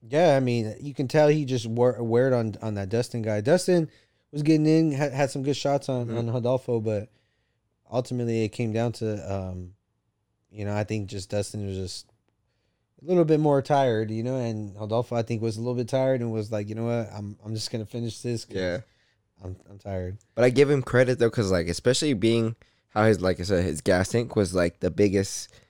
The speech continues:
Speaker 2: withdrawal from the last fight was, like, his last fight, I was like, "Oh, he really doesn't have good hands," 'cause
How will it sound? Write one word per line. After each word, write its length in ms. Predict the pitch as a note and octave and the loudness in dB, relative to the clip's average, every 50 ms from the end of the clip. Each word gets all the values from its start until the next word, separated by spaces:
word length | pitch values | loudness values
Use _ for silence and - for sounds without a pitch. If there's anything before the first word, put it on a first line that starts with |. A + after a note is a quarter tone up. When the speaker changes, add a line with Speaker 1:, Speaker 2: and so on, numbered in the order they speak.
| _ _ _ _ | _ _ _ _
Speaker 2:
withdrawal 520 | - A2 A2 G#2 - _ - G#2 G2 G2+ G2 | -2 0 0 0 -2 _ 0 2 2 2 0
from 160 | - G#2+ G2 | -2 -4 -2
the 60 | F#2+ | 0
last 220 | F#2+ F#2 G2 - | 2 0 0 2
fight 120 | - A2+ G#2+ | 2 2 4
was, 200 | G2+ G#2 F#2+ E2+ | 4 2 2 0
like, 260 | F#2 F#2 - - _ _ - | 0 -2 -2 -8 _ _ -14
his 260 | - G#2 C#3+ C3+ G#2 | -8 -2 -2 2 6
last 220 | B2+ B2+ C#3 - - | 6 6 6 4 2
fight, 100 | D#3+ D3 | 2 4
I 80 | D3 | 4
was 100 | D3 C3+ | 4 4
like, 120 | C#3 A#2+ - | 4 2 4
"Oh, 140 | C#3 D3+ C#3+ | 4 4 4
he 280 | B2+ A#2 B2+ C3+ C3 | 4 2 0 -2 -2
really 360 | B2 G#2+ A2 A#2+ C3 C#3+ C3 G#2+ | 0 0 0 0 2 0 0 2
doesn't 260 | G2 G#2 G2+ G#2+ G2 F2+ | 2 2 2 2 0 0
have 300 | F2 F#2 G2 G#2 F2 - | 2 4 4 2 2 2
good 120 | F#2+ F#2 F2+ | 0 2 2
hands," 340 | F2+ F#2 G2 G#2 G2+ F#2 - | 2 2 2 2 2 0 0
'cause 280 | - F2+ E2 D#2 - | -2 -2 -2 -2 -6